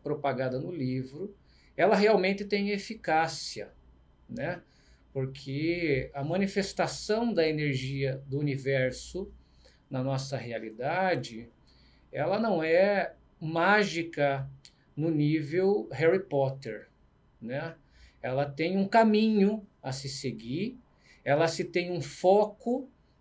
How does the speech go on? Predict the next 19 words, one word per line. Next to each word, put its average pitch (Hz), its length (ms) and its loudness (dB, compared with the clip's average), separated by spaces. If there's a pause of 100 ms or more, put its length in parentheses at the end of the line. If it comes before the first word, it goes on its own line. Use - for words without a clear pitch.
na 147 160 -2
qual 147 500 2
uma 135 300 -2
situação, 180 1200 0 (580)
é, 135 480 2
de 143 80 -4
uma 147 140 0
determinada 139 600 0
pessoa, 185 760 2
por 127 120 -6
exemplo, 120 720 -14 (560)
necessita 220 1160 0 (500)
de 151 120 0
uma 196 100 8
determinada 185 560 4
quantidade 170 540 2
de 160 60 0
energia 180 600 0
pra 196 460 4